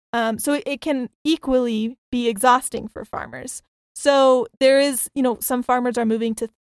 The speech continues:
things like regenerative agriculture, where you don't necessarily have the organic label, but you're not also buying as many inputs.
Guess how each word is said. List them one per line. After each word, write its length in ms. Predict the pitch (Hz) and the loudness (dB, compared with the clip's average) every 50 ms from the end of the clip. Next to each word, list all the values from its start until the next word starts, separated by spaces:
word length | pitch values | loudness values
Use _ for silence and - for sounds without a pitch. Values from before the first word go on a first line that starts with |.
| _ _ | _ _
things 260 | - 226 220 226 220 - | -6 -4 -4 -4 -2 -4
like 160 | 247 - - | -4 -4 -4
regenerative 640 | 294 302 285 - 403 415 415 370 277 240 226 226 202 | -6 -6 -2 -2 -2 0 2 2 2 2 2 0 -2
agriculture, 680 | 214 214 214 220 220 - - 220 214 - - 214 214 214 | -2 -4 -4 -6 -8 -8 -8 -10 -10 -8 -8 -6 -6 -4
where 340 | 214 214 220 220 214 220 220 _ _ _ _ _ | -4 -2 -2 -2 -2 -4 -6 _ _ _ _ _
you 80 | _ 240 | _ 0
don't 200 | 277 311 311 269 | 2 2 2 2
necessarily 880 | 277 277 294 - 262 - - 277 277 277 269 262 254 254 240 233 226 262 | -2 -2 -2 -2 -2 -2 0 2 2 2 2 2 0 0 -2 -2 -4 -4
have 440 | - - 262 269 269 269 233 226 | -4 -2 0 2 2 0 -2 -4
the 200 | 202 233 226 226 - | -8 -8 -8 -6 -4
organic 420 | - 233 185 233 240 233 226 220 | -4 -4 -2 -4 -4 -4 -4 -6
label, 540 | 285 349 392 381 370 381 370 370 381 359 - _ _ _ _ _ | -6 -4 -4 -2 0 0 0 0 0 -2 -6 _ _ _ _ _
but 100 | 240 233 | -4 0
you're 120 | 226 226 233 | 0 0 2
not 180 | 240 247 247 - | 2 0 0 0
also 300 | - 220 220 220 - 226 | -2 -2 -2 0 -2 -2
buying 280 | 214 214 208 202 214 220 | -2 -2 -2 -2 -2 -4
as 100 | 208 202 | -4 -4
many 220 | 214 202 196 - 208 | -6 -6 -6 -8 -8
inputs. 520 | 190 196 - 208 - - - - - - | -10 -10 -12 -14 -16 -14 -12 -10 -10 -10